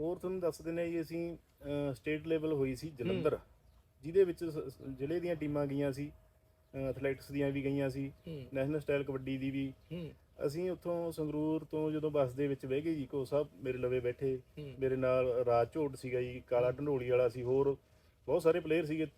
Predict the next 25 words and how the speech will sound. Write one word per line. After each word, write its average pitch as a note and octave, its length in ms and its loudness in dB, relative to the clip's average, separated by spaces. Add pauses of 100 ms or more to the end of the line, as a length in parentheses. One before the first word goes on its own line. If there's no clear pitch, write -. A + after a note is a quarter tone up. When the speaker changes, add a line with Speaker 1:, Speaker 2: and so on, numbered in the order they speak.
Speaker 1:
ਤਕੜੀ D3+ 260 2
ਟੀਮ D#3 200 2
ਸੀ B2 220 -6
ਨੈਸ਼ਨਲ A#2 280 -2
ਸਟਾਈਲ G#2+ 220 -2
ਦੀ G#2+ 80 -6
ਆਪਣੇ A2 220 -4
ਜ਼ਿਲ੍ਹੇ B2 420 0
ਦੀ। G2+ 120 -6 (500)
Speaker 2:
ਜੀ। A#2+ 160 -14 (420)
Speaker 1:
ਤੇ E3 120 0
ਕੀ E3+ 240 -10
ਹੋਇਆ D#3+ 160 4
ਜੀ, E3+ 280 -4 (520)
ਅਹ, C#3+ 420 0
ਉੱਥੋਂ E3 320 -2
ਕੋਚ D#3+ 180 0
ਸਾਹਿਬ E3 160 4
ਕਹਿੰਦੇ, F3+ 240 -2
"ਕਿੱਦਾਂ D3+ 340 2
ਰਣਜੀਤ D#3 240 -2 (100)
ਟੀਮ?" D#3 220 -2
ਮੈਂ E3+ 120 -2
ਕਿਹਾ, F3+ 140 -2
"ਜੀ F#3 120 -8